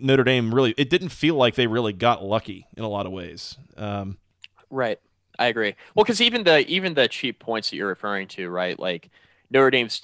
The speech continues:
Speaker 2: offensive line blocks well up front, opens up a hole, and a really good running back breaks it for seventy-five yards.
Speaker 1: Mm-hmm.
Speaker 2: Like, that's, that's cheap because it doesn't happen to Clemson's defense very often.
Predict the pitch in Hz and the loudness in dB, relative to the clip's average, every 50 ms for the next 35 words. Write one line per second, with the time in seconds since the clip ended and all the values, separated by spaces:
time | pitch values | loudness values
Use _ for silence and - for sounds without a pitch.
0 | _ - - 117 113 - - 110 92 107 104 101 101 101 98 - 101 98 92 90 | _ 2 4 4 4 4 0 -6 -14 -10 -4 0 0 0 0 2 2 2 2 0
1 | - - 110 101 101 98 92 - - - 104 98 95 - - 104 - 101 98 - | -2 -2 0 2 2 2 0 -2 -4 -4 -2 -2 -2 -2 -2 -2 -2 -4 -6 -4
2 | - 101 - 92 90 - 107 101 98 95 98 92 95 87 95 123 117 104 101 98 | -4 -2 -2 -4 -4 0 2 2 2 2 -2 -4 -8 -8 -4 -4 -2 -2 -2 -2
3 | - 101 92 95 104 98 95 98 90 92 95 92 - - - 104 95 - - 92 | -4 -4 -4 -2 -4 -4 -4 -4 -2 0 0 0 0 -2 -4 -6 -6 -6 -8 -16
4 | - - 95 - - 98 - 95 87 - - 98 85 82 90 92 85 73 76 - | -18 -16 -10 -4 -4 -4 -4 -4 -6 -2 -2 -2 0 -2 -4 -6 -6 -6 -8 -14
5 | - - _ _ _ - 127 123 139 127 117 - - - _ _ _ _ _ _ | -18 -20 _ _ _ -6 0 2 2 2 2 0 -6 -16 _ _ _ _ _ _
6 | _ _ _ _ _ - 165 160 156 - - - _ - 160 156 - - - - | _ _ _ _ _ 4 6 6 4 2 -4 -10 _ 0 0 0 0 -2 -8 -4
7 | - 175 160 143 - - 139 131 143 127 127 120 135 123 127 117 104 131 120 117 | 0 2 0 0 0 -4 -10 -10 -10 -10 -6 -4 -4 -4 -4 -6 -2 0 0 0
8 | - 110 101 - - 120 107 98 - 92 85 - 98 104 - 107 87 - - 98 | 0 -2 -8 -6 -4 -2 -2 -2 -6 -12 -10 -8 -8 -8 -8 -10 -12 -12 -10 -8
9 | 92 90 87 87 85 85 82 - - 80 80 | -8 -6 -2 0 0 0 0 -2 -8 -16 -18